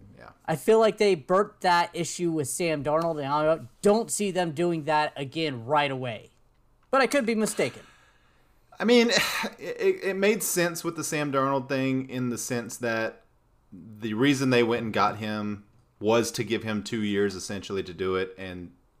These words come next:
Speaker 1: you weren't gonna be able to give him that second year for anything less than that fifth year extension. So it made sense in that,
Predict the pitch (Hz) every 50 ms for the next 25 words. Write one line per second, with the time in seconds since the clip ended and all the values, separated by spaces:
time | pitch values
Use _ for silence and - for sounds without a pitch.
0 | _ _ - 110 113 120 139 135 123 123 117 110 113 110 107 104 - - 107 98
1 | 85 - _ _ - 113 107 104 110 101 98 92 82 - - 107 - - 98 85
2 | 95 98 98 95 95 92 - - 90 95 104 92 101 92 92 87 90 92 90 -
3 | - 95 92 92 92 90 - _ _ _ _ _ _ _ _ _ _ _ _ _
4 | - 113 101 92 95 95 95 90 - - 107 95 82 - 98 92 92 - _ _
5 | _ _ _ _ _ _ - - 107 95 90 87 87 85 78 - _ _ _ _
6 | _ _ _ _ _ _ _ _ 117 127 143 160 175 180 170 - 175 160 160 160
7 | 131 123 123 120 - -